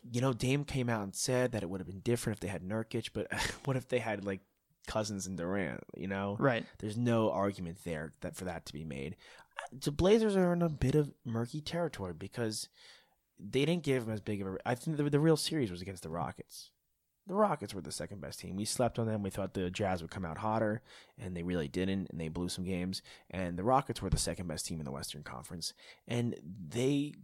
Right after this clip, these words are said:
Speaker 1: they got beat pretty badly by the Warriors, too, for all intents and purposes. You know, I just think the Blazers, they need, I don't know what they need to add, 'cause I think McCollum's really good, too,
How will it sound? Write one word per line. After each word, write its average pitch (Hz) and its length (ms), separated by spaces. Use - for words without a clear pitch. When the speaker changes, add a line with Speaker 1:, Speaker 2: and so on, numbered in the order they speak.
Speaker 1:
they 131 160
got 156 200
beat 151 220
pretty 151 200
badly 147 280
by 147 140
the 147 80
Warriors, 147 400
too, 147 180
for 104 160
all 87 60
intents 87 260
and - 100
purposes. 73 540
You 90 120
know, 110 360
I - 80
just 147 300
think 131 160
the 104 80
Blazers, 98 640
they 107 420
need, 127 520
I 156 80
don't 226 100
know 220 80
what 180 140
they 131 100
need 110 140
to 95 100
add, 90 300
'cause - 160
I - 80
think 240 200
McCollum's 123 440
really 95 260
good, 82 300
too, 87 320